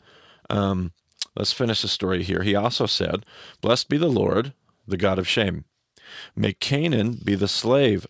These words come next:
of Shem." So he's just really going after Canaan here.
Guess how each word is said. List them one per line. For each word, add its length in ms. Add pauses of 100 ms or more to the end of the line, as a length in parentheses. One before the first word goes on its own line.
of 180
Shem." 320 (380)
So 160
he's 180
just 140
really 160
going 240
after 260
Canaan 380
here. 240